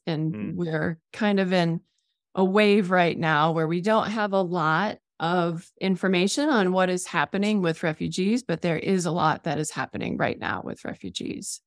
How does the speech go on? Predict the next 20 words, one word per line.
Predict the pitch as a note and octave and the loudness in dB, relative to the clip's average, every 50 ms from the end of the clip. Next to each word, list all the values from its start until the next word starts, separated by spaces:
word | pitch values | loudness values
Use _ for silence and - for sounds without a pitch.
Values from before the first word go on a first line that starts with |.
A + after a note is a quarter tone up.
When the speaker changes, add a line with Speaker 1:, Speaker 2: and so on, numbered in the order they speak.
| _ _ - | _ _ -14
Speaker 2:
Okay. | A#2+ C#3+ C#3+ - A2 G#2+ B2 E3 _ _ - | -14 -10 -6 -4 -2 -2 -4 -6 _ _ -2
Well, | A#2+ A#2 B2 A#2+ A#2+ _ _ _ | 2 2 2 2 0 _ _ _
like | A#2 A#2 B2 B2+ | -2 -2 -2 -2
I | B2+ | -2
said, | - - A#2 G#2+ G#2+ | -4 -2 -2 -2 -2
I'm | A2 G#2+ G2+ G#2 | -2 -4 -4 -4
very | A#2 A2+ A2+ A2 | -2 -2 0 -2
interested | A2 G#2 - - - - - G#2 | -4 -6 -10 -16 -18 -18 -14 -10
to | G2 G2+ | -8 -8
learn. | G2+ G2 F#2+ F#2 F#2 F#2 G#2 G#2+ | -6 -4 -4 -4 -6 -8 -8 -6
You're | G#2+ G#2+ G#2+ | -4 -4 -4
the | G#2+ - | -4 -4
first | - A2 A2 - - | -4 -4 -4 -4 -6
person | - A#2 A2 - - G#2 G2+ | -6 -6 -6 -6 -8 -8 -8
I've | F#2+ F#2+ | -8 -8
spoken | - - - G#2 G#2+ G2+ - G#2+ F#2+ | -10 -8 -6 -6 -6 -6 -8 -12 -14
to | - - G2+ F#2+ F#2 F2+ F2+ - - | -12 -10 -8 -8 -6 -6 -8 -10 -10
who | G2 F#2+ F#2+ F#2 F#2 F#2 F#2 _ _ _ _ _ _ _ _ | -12 -10 -10 -10 -10 -12 -14 _ _ _ _ _ _ _ _
has | - G#2 G2+ G2+ G2+ - | -6 -4 -4 -4 -4 -6
had | - G#2+ G#2+ G2+ G2+ G2+ G2 F#2+ G2 - | -6 -4 -2 0 0 0 -2 -4 -6 -14